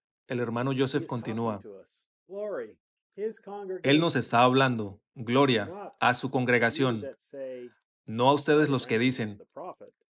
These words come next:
Speaker 1: "El hermano
Speaker 2: He's
Speaker 1: Branham
Speaker 2: not my
Speaker 1: es el
Speaker 2: pastor."
Speaker 1: profeta, pero no es mi
Speaker 2: Our
Speaker 1: pastor".
Speaker 2: pastor says playing
Speaker 1: Nuestro pastor
Speaker 2: tapes in the
Speaker 1: dice que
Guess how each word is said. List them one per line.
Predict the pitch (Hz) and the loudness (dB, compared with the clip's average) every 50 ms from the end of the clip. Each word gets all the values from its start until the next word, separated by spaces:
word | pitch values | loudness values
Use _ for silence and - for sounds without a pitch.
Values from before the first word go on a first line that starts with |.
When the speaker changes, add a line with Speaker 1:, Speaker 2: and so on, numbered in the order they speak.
| _ - | _ -6
Speaker 1:
"El | - 117 120 | -4 0 0
hermano | 120 120 120 127 139 147 | 0 0 0 0 2 2
Speaker 2:
He's | 139 | 4
Speaker 1:
Branham | 143 147 147 151 147 143 | 4 4 4 2 0 -2
Speaker 2:
not | 143 - - | -4 -8 -8
my | - 135 127 | -4 -2 0
Speaker 1:
es | 127 151 | 0 0
el | 139 | 0
Speaker 2:
pastor." | 135 135 | 0 0
Speaker 1:
profeta, | 117 110 - 127 120 - 104 101 107 _ _ _ _ _ _ - | -2 -2 0 -2 -2 -2 -4 -8 -8 _ _ _ _ _ _ -2
pero | 135 123 113 113 110 | 0 0 2 2 2
no | 113 117 123 | 2 2 0
es | 131 113 | 0 0
mi | 135 131 | -2 -2
Speaker 2:
Our | 127 | -2
Speaker 1:
pastor". | 120 107 101 117 113 127 123 110 101 - - | -2 -4 -4 -2 0 0 0 0 0 -6 -16
Speaker 2:
pastor | _ | _
says | - 127 127 131 123 113 _ _ - | -18 -16 -16 -16 -16 -18 _ _ -20
playing | 139 143 147 143 147 143 | -20 -18 -18 -18 -14 -10
Speaker 1:
Nuestro | 135 127 131 131 131 127 - 117 - | -6 -2 0 0 0 0 0 -2 0
pastor | 120 113 147 147 131 123 | 0 -2 0 0 -2 0
Speaker 2:
tapes | |
in | 127 | 2
the | 135 | 2
Speaker 1:
dice | 147 131 135 - 107 | 0 0 0 -2 -6
que | 104 | -6